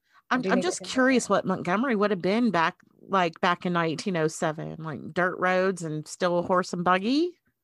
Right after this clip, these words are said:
Speaker 1: Well, in the
Speaker 2: Or
Speaker 1: two thousands, they didn't have a Target.
Speaker 2: Oh.
Speaker 1: Yeah, 'cause my husband was in the Marine Corps, as you know, and he had to go there a couple of
Speaker 2: That's where
Speaker 1: times.
Speaker 2: meps is or whatever they call that, where you go get
Speaker 1: Mm-hmm.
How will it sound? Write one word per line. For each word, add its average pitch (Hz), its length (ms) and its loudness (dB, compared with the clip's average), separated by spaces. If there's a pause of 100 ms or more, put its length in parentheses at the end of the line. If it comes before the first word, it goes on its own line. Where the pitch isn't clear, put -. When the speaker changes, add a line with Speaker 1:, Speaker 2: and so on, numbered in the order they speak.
Speaker 1:
Well, 247 200 4
in 254 300 2
the 180 120 6 (120)
Speaker 2:
Or - 20 2
Speaker 1:
two 269 220 4
thousands, 247 640 10
they 220 120 4
didn't 220 280 2
have 190 160 -2
a 190 60 0
Target. 185 540 -4 (100)
Speaker 2:
Oh. 185 320 -2 (680)
Speaker 1:
Yeah, 196 180 -2 (360)
'cause 226 300 0
my 180 120 -2
husband 202 560 0
was 196 160 -4
in 196 80 -2
the 180 60 -4
Marine 196 240 -2
Corps, 170 400 -6 (240)
as 185 160 -6
you 170 80 -10
know, 160 280 -12 (340)
and 175 340 -8 (180)
he 214 160 -6
had 190 200 -6
to 185 80 -10
go 196 200 0
there 175 200 -2
a 175 40 -12
couple 180 120 -12
of 214 120 2
Speaker 2:
That's 247 160 0
where 220 120 6
Speaker 1:
times. 196 140 4
Speaker 2:
meps 226 300 2
is 160 220 4
or 175 100 6
whatever 175 360 4
they 160 120 0
call 165 280 0
that, 156 180 0
where 180 80 2
you 180 80 2
go 185 120 4
get 170 180 2
Speaker 1:
Mm-hmm. - 40 -4